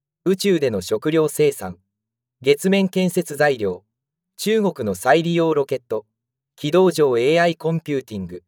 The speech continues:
そして核分裂炉による新宇宙推進まで、人類の宇宙活動を大きく広げる多岐にわたる技術革新と商業的展開が進んでいることが分かりました。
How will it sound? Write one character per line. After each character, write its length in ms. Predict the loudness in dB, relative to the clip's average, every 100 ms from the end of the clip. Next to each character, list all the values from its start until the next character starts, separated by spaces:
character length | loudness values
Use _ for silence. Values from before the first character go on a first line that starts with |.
| _ _ _ _ _ _
そ 160 | 0
し 120 | 0 0
て 120 | -4
核 360 | -2 -2 0
分 160 | 2 2
裂 220 | 2 0
炉 100 | -2
に 120 | -2 -2
よ 120 | -4
る 80 | -4
新 340 | -6 -4 -2
宇 80 | -2
宙 200 | -4 -8
推 280 | -8 -8 -8
進 280 | -8 -8
ま 100 | -6
で、 140 | -8 -10 _ _ _ _
人 280 | -6 -2 0
類 180 | 0 0
の 140 | -2
宇 80 | -6
宙 240 | -2 -2 0
活 260 | -2 -2
動 140 | 0 0
を 280 | 0 2
大 80 | 0
き 80 | 0
く 120 | -8
広 260 | -8 -2 0
げ 100 | 0
る 100 | -2
多 140 | -2
岐 120 | -2 -2
に 120 | -2
わ 120 | -2
た 120 | 0
る 140 | -2 -4
技 140 | -8
術 240 | -4 -4 -2
革 180 | -6 -4
新 240 | -10 -8
と 180 | -6 -8
商 260 | 0 2 4
業 180 | 2 0
的 180 | -2 -4
展 220 | -4 -4
開 180 | -2 -2
が 140 | -2
進 280 | -4 -6 -4
ん 60 | -2
で 100 | -2
い 80 |
る 80 | -2
こ 120 | -4
と 100 | -2
が 140 | -2 -2
分 120 | -4
か 100 | -4
り 80 | -4
ま 100 | -6
し 80 | -10
た。 160 | -14